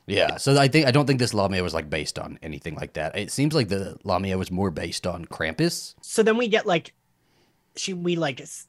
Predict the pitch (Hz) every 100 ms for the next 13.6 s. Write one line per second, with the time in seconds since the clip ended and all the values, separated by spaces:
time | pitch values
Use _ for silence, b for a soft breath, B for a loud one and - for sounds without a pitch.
0 | _ - - 156 160 143 127 165 - 120
1 | 113 110 95 87 104 120 - - 123 127
2 | 127 123 113 127 131 123 113 123 113 123
3 | 117 110 113 b b b b 147 139 120
4 | 113 131 117 123 123 113 135 120 135 277
5 | 277 247 233 208 180 147 135 139 135 131
6 | 135 147 143 151 156 143 131 123 123 123
7 | 120 117 _ - 156 170 147 131 120 -
8 | 120 110 110 98 - - 147 120 104 98
9 | 113 117 104 208 240 107 92 76 87 95
10 | 78 71 - - 76 82 104 123 - -
11 | 123 175 185 170 160 156 127 117 113 104
12 | 107 92 92 87 76 71 76 69 67 -
13 | 131 127 123 117 110